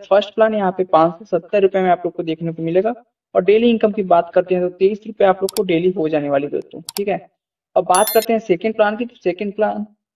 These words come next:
पन्द्रह सौ पचास रुपए में हो जाने वाली है, बासठ रुपए आप लोग को daily मिल जाने वाला है दोस्तों। इस तरह से आप लोग देख सकते हैं Fourth यहाँ पे बहुत सारा plan है, तो आप लोग को किसी एक plan को बाय करना है। ठीक है दोस्तों, अब बात करते हैं यस सीरीज की। तो यस सीरीज के लिए simply आप लोग यस सीरीज पे क्लिक करेंगे और यहाँ पे आप लोग देख सकते हैं कि यस सीरीज का जो plan अभी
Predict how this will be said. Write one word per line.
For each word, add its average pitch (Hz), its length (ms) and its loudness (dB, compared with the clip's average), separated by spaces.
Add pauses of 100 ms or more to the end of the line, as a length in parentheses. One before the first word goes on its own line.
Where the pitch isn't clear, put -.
(100)
पन्द्रह 208 240 2
सौ 220 120 0
पचास 190 420 0
रुपए 208 200 -2
में 202 160 -4
हो 180 140 0
जाने 190 240 2
वाली 190 200 2
है, 202 100 2
बासठ 180 720 -2
रुपए 208 180 -2
आप 190 120 -2
लोग 190 100 -4
को 202 120 -2
daily 185 320 2 (320)
मिल 175 160 -4
जाने 151 220 2
वाला 151 140 2
है - 60 0
दोस्तों। - 260 -10 (480)
इस 208 160 -2
तरह 208 120 4
से 220 100 4
आप 214 140 0
लोग 196 100 -4
देख 185 120 4
सकते - 220 -8
हैं 175 200 -4
Fourth 190 360 -2 (400)
यहाँ 175 260 0
पे 170 160 0
बहुत 165 260 4
सारा 175 160 4
plan 175 260 0
है, 233 100 -8
तो - 160 -2
आप 175 200 2
लोग 196 100 -2
को 220 100 -4
किसी 214 280 -2
एक 214 100 0
plan 180 180 4
को 170 100 0
बाय 147 180 2
करना 156 240 -6
है। 151 60 -4
ठीक 156 100 -4
है 196 60 2
दोस्तों, 175 300 0 (340)
अब 175 120 2
बात 190 240 2
करते 202 220 0
हैं 208 100 2
यस 175 180 4
सीरीज 220 280 -8
की। - 120 -10
तो 233 140 -4
यस 165 220 2
सीरीज 214 240 -8
के 226 100 -10
लिए 214 80 -2
simply 196 240 0
आप 190 80 2
लोग 196 140 2
यस 180 200 4
सीरीज 185 200 0
पे 185 80 0
क्लिक 180 260 -2
करेंगे 202 260 2
और - 440 -6
यहाँ 185 200 4
पे 190 80 4
आप 180 120 0
लोग 170 160 0
देख 185 160 2
सकते - 240 -10
हैं 202 80 -6
कि 185 180 -6
यस 185 100 0
सीरीज 185 260 -6
का 196 120 0
जो 185 140 4
plan 185 280 0
अभी 202 160 -4